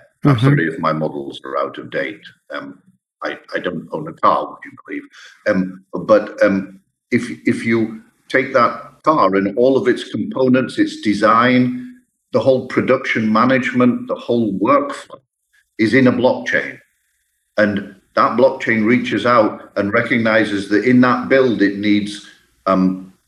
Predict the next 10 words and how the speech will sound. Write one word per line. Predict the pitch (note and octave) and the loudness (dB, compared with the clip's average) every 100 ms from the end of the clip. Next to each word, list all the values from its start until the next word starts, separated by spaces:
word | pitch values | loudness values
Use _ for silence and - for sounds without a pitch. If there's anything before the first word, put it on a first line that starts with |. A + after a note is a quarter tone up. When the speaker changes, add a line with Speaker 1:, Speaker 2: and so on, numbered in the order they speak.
| _ _ | _ _
Speaker 1:
for | - G#2 | -6 0
the | G#2 | 2
next | A2+ A#2+ - - | 2 0 -6 -8
three | B2 C#3 | 2 2
shifts | B2 - C3+ - - - - | 2 2 0 -2 -10 -12 0
in | G#2 F#2+ G2 F#2+ F#2+ | 2 2 2 0 -2
Ludington, | F#2+ B2 B2 A#2+ A2+ A2+ G#2+ | 0 0 2 0 2 0 2
Michigan, | A#2 - F2+ D#2 E2+ F#2 - _ _ _ F#2 | 0 0 -2 -2 -2 -6 -8 _ _ _ -2
um, | F#2 F#2 - - _ _ _ _ F#2+ | 0 0 -4 -16 _ _ _ _ 0
uh, | F2 E2 | 0 0